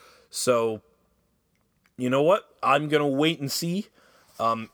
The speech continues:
if the end result is, well, Andre Drummond shoots thirty-four percent from three, um, on some spot-up looks, I'm gonna be not pleased. And if that ends up being the case and he doesn't improve in other areas that need improving,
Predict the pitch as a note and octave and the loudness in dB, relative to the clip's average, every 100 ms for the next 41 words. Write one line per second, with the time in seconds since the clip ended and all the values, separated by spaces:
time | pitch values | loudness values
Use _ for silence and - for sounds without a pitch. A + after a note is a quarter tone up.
0 | - D#3+ E3 D#3+ F3+ E3+ C#3 D#3 D3 D3+ | 0 0 2 0 0 0 2 2 0 -2
1 | C#3 A#2+ B2+ B2+ B2+ A#2+ B2 A#2+ B2 A#2+ | -4 2 2 4 0 -2 -6 -2 -2 -2
2 | A2+ - G#2+ - B2 A#2 G#2+ B2+ A#2+ A2+ | -6 -6 -6 -2 -2 -2 -2 -2 -2 -4
3 | C3 A#2+ A#2 A2 - C3+ B2 A#2+ - _ | -2 -2 -4 -14 -6 -2 0 -2 -6 _
4 | _ _ _ _ - G#2+ G#2 G#2 G#2 G2+ | _ _ _ _ -6 0 2 0 -2 -10
5 | F#2+ A2+ A#2 A2+ G2 A#2 G2+ - B2+ A#2+ | -10 -2 -2 -2 -6 -6 -6 0 0 0
6 | A2+ A#2 G#2 - - A2+ A#2 A2+ A#2 G#2+ | -2 -4 -6 -8 -10 -6 -4 -2 -2 -2
7 | G#2+ G#2+ A2 A2+ A#2 - C3 C3 D#3 D3+ | -6 -6 -2 -2 -4 -8 -6 -4 -4 -6
8 | - A#2+ A#2+ A#2 A#2 - C3+ - B2 C3+ | -8 -2 0 -2 -4 -2 -2 -2 -4 -2
9 | C3+ C#3 C3+ C3 C3 B2 - C3 B2 - | 0 -2 -4 -6 -6 -8 -4 -4 -4 -6
10 | A#2+ A2 F#2+ - C#3+ C#3 E3 E3+ D#3+ E3 | -8 -8 -8 0 0 2 -4 -4 -4 -2
11 | E3 D#3 D#3+ D#3+ E3 D#3+ D#3 D#3+ D#3+ - | -2 -2 -2 -2 -2 0 -2 -4 -8 -14
12 | _ _ _ _ _ - A#2 A2+ G#2+ A2 | _ _ _ _ _ -4 -2 -2 -4 -4
13 | B2 C#3+ D3 C3+ D#3+ D#3+ F3 F#3+ | -2 0 -2 -4 -4 -4 -6 -8